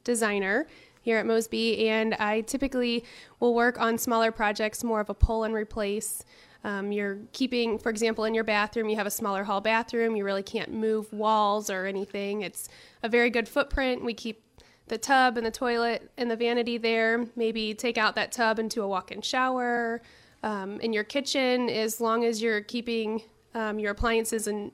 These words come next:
generally the same area, if you scooch it over an inch or two one way or another, that's, you know, different. But,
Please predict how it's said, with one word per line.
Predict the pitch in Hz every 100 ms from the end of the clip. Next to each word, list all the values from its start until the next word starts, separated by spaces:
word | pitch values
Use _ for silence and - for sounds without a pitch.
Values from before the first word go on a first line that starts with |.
| 233
generally | 254 285 277 262
the | 226
same | 226 214 208
area, | 208 202 190 180 202 214 -
if | -
you |
scooch | 196 254 247
it | 214
over | 208 190 196 - _ 240
an | 226
inch | 220
or | 220
two | - 220
one | 208 208
way | 196
or | 196
another, | 196 175 175
that's, | 190 - - - 214 - _ _ 247
you |
know, | 214 175
different. | 214 - 196 - - - - - -
But, | 226 208 208